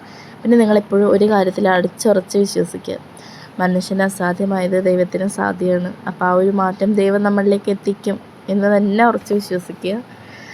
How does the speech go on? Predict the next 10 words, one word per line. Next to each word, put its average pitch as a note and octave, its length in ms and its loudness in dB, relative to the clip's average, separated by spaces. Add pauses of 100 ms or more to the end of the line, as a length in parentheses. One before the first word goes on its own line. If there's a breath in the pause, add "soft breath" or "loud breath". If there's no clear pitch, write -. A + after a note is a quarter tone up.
(240 loud breath)
പിന്നെ F#3 280 0 (300)
ഞാൻ G3+ 260 2
എടുത്ത് G3+ 320 -2
പറയുകയാണ്, F#3+ 400 4 (220)
ഇങ്ങനെ G#3 280 2
ഒരു G#3+ 160 6
വീഡിയോ G#3 240 2 (120)
ചെയ്തത് G3 440 2 (680)
ആ - 20 2 (160)
ഒരു G#3+ 160 4